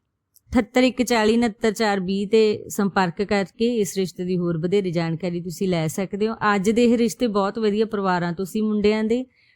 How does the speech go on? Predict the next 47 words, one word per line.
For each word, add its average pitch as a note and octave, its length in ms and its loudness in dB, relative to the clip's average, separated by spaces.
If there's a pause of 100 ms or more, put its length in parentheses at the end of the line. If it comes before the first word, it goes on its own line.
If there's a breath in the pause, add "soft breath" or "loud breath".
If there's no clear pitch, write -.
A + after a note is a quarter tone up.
(120 soft breath)
ਬਾਕੀ A#3+ 280 2
ਚੈਨਲ A3+ 520 0
ਨੂੰ A#3 80 0
like, G3 340 2
ਸ਼ੇਅਰ A3 300 0
ਤੇ A#3 140 0
ਸਬਸਕ੍ਰਾਈਬ G3 520 -2
ਜ਼ਰੂਰ F#3+ 380 0
ਕਰ G#3+ 200 0
ਲਿਓ G#3 260 0 (160)
ਤਾਂ A3 240 2
ਜੋ G#3+ 180 2
ਹੋਰ G3+ 220 2
ਨਵੇਂ G3+ 240 0
ਰਿਸ਼ਤਿਆਂ F#3+ 380 0
ਦਾ F#3+ 120 0
ਨੋਟੀਫਿਕੇਸ਼ਨ G3+ 680 0
ਤੁਹਾਡੇ G#3 300 0
ਤੱਕ F3+ 200 -4
ਪਹੁੰਚ F#3 360 -2
ਸਕੇ G#3 380 2
ਜੀ। A3+ 200 -2 (560 loud breath)
ਅਗਲੇ B3 240 4
ਸੰਡੇ A#3 360 4
ਲਿਸਟ G#3 320 0
ਜਾਰੀ F#3+ 300 2
ਕੀਤੀ G3+ 280 -2
ਜਾਊ, G3+ 220 2
ਜਿਨ੍ਹਾਂ G3 260 -2
ਜਿਨ੍ਹਾਂ G3+ 280 -2
ਦੇ G3+ 80 0
ਮੁੰਡੇ F3+ 280 0
ਕੁੜੀਆਂ F3 280 -2
ਦੇ F3 100 0
ਰਿਸ਼ਤੇ E3+ 280 -4
ਹੋ E3+ 220 -2
ਚੁੱਕੇ F3+ 360 -4
ਆ F#3+ 80 0
ਜੀ, F#3+ 140 -2
ਉਹਨਾਂ F#3+ 160 -2
ਦਾ G3+ 80 -2
ਫਾਈਲ E3 280 -2
ਨੰਬਰ E3+ 280 -4
ਨੋਟ E3+ 400 -6
ਕਰਕੇ E3+ 300 -4
ਦੱਸਿਆ F#3+ 360 0
ਜਾਊਗਾ। A3+ 440 0